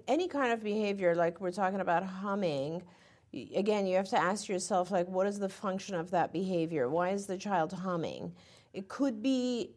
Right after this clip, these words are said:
a, a lot of different things. I've seen children hum because they're just copying something from T V,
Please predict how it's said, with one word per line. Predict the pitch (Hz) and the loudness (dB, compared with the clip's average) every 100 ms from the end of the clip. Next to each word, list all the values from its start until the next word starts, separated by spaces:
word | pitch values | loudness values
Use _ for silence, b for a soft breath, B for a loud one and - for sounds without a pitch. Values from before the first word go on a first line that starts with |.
| - | -18
a, | - - 139 - | -18 -12 -12 -4
a | 185 | 4
lot | 202 220 | 6 6
of | |
different | 214 202 185 185 | 0 0 -2 0
things. | 170 90 160 | -2 -2 -2
I've | 170 - | -2 -2
seen | - 190 | -4 -2
children | 196 226 196 196 202 | -2 -2 -2 0 -2
hum | 196 208 214 220 208 | -2 -2 -2 -2 0
because | 180 214 180 | 0 0 0
they're | 185 | 0
just | 175 180 - - | -2 -4 -8 -10
copying | - 190 - 214 196 190 | -4 -4 -2 -4 -4 -4
something | 202 175 190 190 175 | -4 -4 -4 -6 -6
from | 180 170 175 | -6 -6 -6
T | - 175 | -8 -8
V, | 165 262 247 160 160 - | -4 -2 2 4 2 0